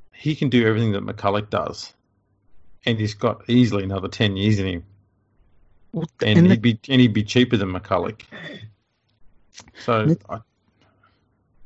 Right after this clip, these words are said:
Speaker 2: I just
Speaker 1: yeah.
Speaker 2: think that McCulloch was so bad last year, and, like, he, he was, uh,
Speaker 1: Pedestrian.
Speaker 2: Yeah, yeah, like, he just looked like he, the N R L was a, way above his level,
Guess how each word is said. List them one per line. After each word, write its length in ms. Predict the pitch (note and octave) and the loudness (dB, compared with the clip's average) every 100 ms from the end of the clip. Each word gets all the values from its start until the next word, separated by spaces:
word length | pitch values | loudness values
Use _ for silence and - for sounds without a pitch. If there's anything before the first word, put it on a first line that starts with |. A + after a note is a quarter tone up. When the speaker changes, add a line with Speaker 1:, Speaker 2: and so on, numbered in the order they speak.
| - - - | -20 -4 0
Speaker 2:
I 80 | |
just 220 | F#3+ B3+ A#3+ | 2 2 4
Speaker 1:
yeah. 40 | |
Speaker 2:
think 160 | G#3 - | 2 6
that 180 | D3 - | 4 4
McCulloch 560 | B2+ - D#3 A3 A3 | 0 0 0 0 2
was 140 | D#3+ A#2 | -2 0
so 460 | - - C#3 C#3+ | 0 2 4 4
bad 480 | A2 G2+ G2 B2+ C#3+ | 2 2 2 2 2
last 420 | B2+ G2+ F#2+ - | 2 2 0 -2
year, 180 | G#2 G2+ | -2 0
and, 200 | G#2+ A#2 - - - - | 0 -2 -8 -20 -20 -6
like, 280 | C3 C#3+ - - _ _ | -4 -4 -6 -20 _ _
he, 120 | C#3 | -12
he 240 | - D#3 D#3 | -6 -2 0
was, 400 | D3 D3 C#3 D3 | 2 0 2 2
uh, 360 | C#3 C3+ C3 A2+ _ _ _ | 4 6 4 0 _ _ _
Speaker 1:
Pedestrian. 640 | A#2+ A#2+ A2+ A2+ G2+ F#2+ - _ _ _ _ | 2 2 2 -4 -4 -6 -14 _ _ _ _
Speaker 2:
Yeah, 640 | B2 B2 C#3+ D3 A2+ F2+ - _ | -4 2 4 4 4 2 -4 _
yeah, 260 | C3+ D3+ C3+ | 2 4 4
like, 220 | C3 C3+ | 2 0
he 140 | D3+ | -4
just 280 | C#3 F3 - | -4 -6 -4
looked 220 | E3+ - | -4 -4
like 280 | C#3 C3 A#2 | -2 0 -2
he, 340 | - C3 A#2+ A#2+ - | -8 -4 -4 -6 -12
the 340 | A2+ A#2+ A#2+ | 2 2 2
N 120 | B2+ | 0
R 260 | B2+ A#2+ A#2+ | 2 2 2
L 100 | A2+ | 2
was 200 | A2 G#2 | 0 -2
a, 120 | F#2 - | -4 -6
way 340 | A2 A#2+ B2+ | 0 2 4
above 320 | A2+ G#2+ A2 | 2 2 0
his 280 | G#2 F#2 - | -2 -8 -6
level, 500 | G2+ G#2+ A2 G2+ F#2+ | -2 -2 -2 -6 -8